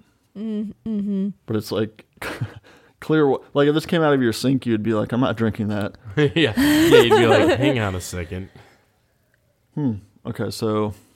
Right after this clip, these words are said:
Speaker 3: Smells kinda like pickles. <laughs>
Speaker 2: It is a little briny, isn't it?
Speaker 3: <laughs> Yeah.
Speaker 1: Oh, yeah.
Speaker 3: Isn't it kinda weird? This is, like, it reminds me of, like, especially if you get, like,
Speaker 2: It's like some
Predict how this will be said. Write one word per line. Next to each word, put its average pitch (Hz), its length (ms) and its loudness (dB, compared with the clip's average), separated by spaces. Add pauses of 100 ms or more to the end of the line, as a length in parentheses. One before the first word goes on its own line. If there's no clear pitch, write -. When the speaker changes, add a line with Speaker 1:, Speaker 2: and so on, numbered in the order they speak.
(720)
Speaker 3:
Smells 247 560 -6 (680)
kinda 226 220 -6
like 294 260 -6
pickles. 98 540 -14
<laughs> - 60 -12 (1200)
Speaker 2:
It - 840 -6
is 330 100 -4
a 277 80 -4
little 127 140 4
briny, 117 420 0
isn't 123 240 2
it? 110 260 2
Speaker 3:
<laughs> - 0 -
Yeah. 175 400 2 (240)
Speaker 1:
Oh, 269 80 -2
yeah. 311 300 2 (840)
Speaker 3:
Isn't 120 120 -4
it 135 60 -2
kinda 135 180 -2
weird? 113 360 -2 (320)
This 127 100 -10
is, 120 80 -8 (200)
like, 98 180 -2
it - 40 -20 (520)
reminds 180 280 -10
me 113 120 -2
of, 95 80 -4
like, 92 320 -4 (180)
especially 147 360 -6
if 165 80 -10
you 151 40 -6
get, 117 160 -4
like, 98 200 -4
Speaker 2:
It's - 100 -10
like - 100 -12
some 127 300 -4